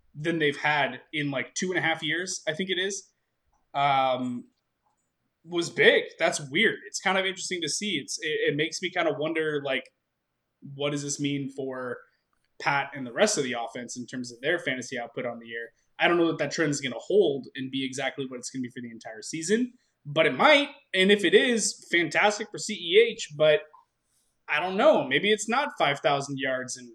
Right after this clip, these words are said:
forty touchdown passes for, for Patrick Mahomes like everyone seems to think it is. So, um, it's interesting. But yeah, C E H looked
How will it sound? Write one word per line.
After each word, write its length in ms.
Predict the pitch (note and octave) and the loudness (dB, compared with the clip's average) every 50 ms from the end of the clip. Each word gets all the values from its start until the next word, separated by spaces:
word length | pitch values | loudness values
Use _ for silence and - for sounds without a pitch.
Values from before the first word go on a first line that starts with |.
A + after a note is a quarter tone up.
| _ _ - C#3+ - | _ _ -20 -18 -8
forty 260 | - D3+ C#3 C3+ B2+ B2 - | -4 -2 -2 -2 -4 -4 -6
touchdown 400 | C3 A#2+ - - C3 B2 A#2 A2+ | -6 -6 -6 -8 -8 -10 -8 -8
passes 500 | - B2+ A#2+ A#2+ A#2 - B2 A#2+ A2+ - - | -6 -6 -4 -4 -6 -8 -10 -12 -12 -14 -14
for, 180 | - A#2+ A2+ A2+ _ _ _ _ | -14 -16 -18 -18 _ _ _ _
for 120 | - C3 A2+ | -12 -10 -8
Patrick 340 | C3+ A#2+ A#2 - B2+ A#2+ | -6 -8 -8 -8 -10 -14
Mahomes 300 | B2+ A#2 A#2+ B2 A#2+ A#2 A#2 | -12 -12 -12 -12 -12 -14 -14
like 80 | A2+ - B2 | -14 -12 -12
everyone 220 | A#2 A#2 A2 A2 | -12 -14 -14 -16
seems 260 | - - C3 A#2+ - | -14 -12 -10 -10 -12
to 80 | - - | -14 -16
think 200 | - A#2+ A2 - | -16 -16 -16 -16
it 80 | A2 - | -18 -16
is. 140 | - - - | -12 -10 -8
So, 300 | - - C3 B2 A#2+ A#2 - _ _ _ _ _ _ _ _ _ _ _ _ - | -6 -6 -6 -6 -6 -8 -10 _ _ _ _ _ _ _ _ _ _ _ _ -4
um, 640 | C3+ C3+ B2+ B2 B2 B2 B2 A#2+ A#2+ A#2+ A2+ - _ | -2 0 2 2 2 2 2 0 -2 -4 -8 -6 _
it's 180 | - E3 D#3+ A3+ | -2 0 2 4
interesting. 360 | C#4+ C#4 A3 - - B2+ A#2 | 4 4 2 2 2 0 0
But 120 | A#2 C3+ C#3+ | 0 0 4
yeah, 220 | D#3 E3+ F3 D#3+ | 6 8 8 8
C 180 | C#3 - - A3+ | 6 4 2 2
E 180 | A3 F#3 F3 | 4 4 4
H 160 | F3 D#3 D3+ - | 4 4 4 2
looked 200 | E3 D#3+ D#3 - | 2 2 2 0